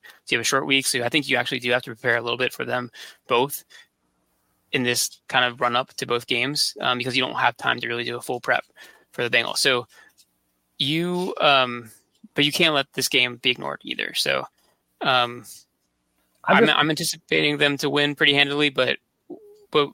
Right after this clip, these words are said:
Speaker 1: it might be closer than, than what I, I'm hoping.
Speaker 2: Uh,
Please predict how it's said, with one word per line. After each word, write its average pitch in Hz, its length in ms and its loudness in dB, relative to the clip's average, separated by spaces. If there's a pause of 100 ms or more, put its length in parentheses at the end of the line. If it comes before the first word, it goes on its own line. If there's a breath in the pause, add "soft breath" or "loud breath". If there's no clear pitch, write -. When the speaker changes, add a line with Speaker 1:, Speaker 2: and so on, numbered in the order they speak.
(120)
Speaker 1:
it 165 200 -2
might 147 160 4
be 143 80 2
closer 127 280 0
than, 123 360 -4
than 67 180 -2
what 69 160 -6 (240)
I, 67 180 0
I'm 65 220 -4
hoping. - 360 -8 (760)
Speaker 2:
Uh, 139 100 -4